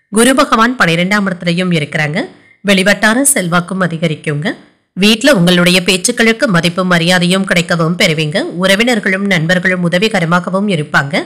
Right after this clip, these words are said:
மனம் விட்டு பேசி குடும்ப பிரச்சனைகளை தீர்த்து வைத்தும் விடுவீங்க. காதலும் கைகூடியும் வருங்க. சனி பகவான் பத்தாம் இடத்துலயும் இருக்கிறாங்க. தந்தையாரின் உடல் ஆரோக்கியத்துல சின்ன சின்ன பாதிப்புகளும் ஏற்படலாங்க.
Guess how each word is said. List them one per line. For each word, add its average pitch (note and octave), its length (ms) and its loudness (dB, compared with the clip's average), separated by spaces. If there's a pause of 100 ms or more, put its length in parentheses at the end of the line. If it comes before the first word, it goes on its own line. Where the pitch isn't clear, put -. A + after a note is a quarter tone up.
(420)
மனம் G3+ 320 2
விட்டு B3 280 -2
பேசி G3+ 440 0
குடும்ப G3 340 0
பிரச்சனைகளை F3 640 -2
தீர்த்து F#3+ 300 -4
வைத்தும் E3+ 340 0
விடுவீங்க. D#3 400 -2 (380)
காதலும் A#3+ 580 4
கைகூடியும் F3+ 640 0
வருங்க. E3 420 0 (240)
சனி B3 320 2
பகவான் A3 380 0
பத்தாம் F#3 400 0
இடத்துலயும் F3 400 -2
இருக்கிறாங்க. D#3+ 520 -4 (260)
தந்தையாரின் A3+ 680 2
உடல் E3+ 260 -2
ஆரோக்கியத்துல F#3 680 0
சின்ன F3+ 260 -2
சின்ன A#3 300 -2
பாதிப்புகளும் F3+ 580 0
ஏற்படலாங்க. D#3 640 -4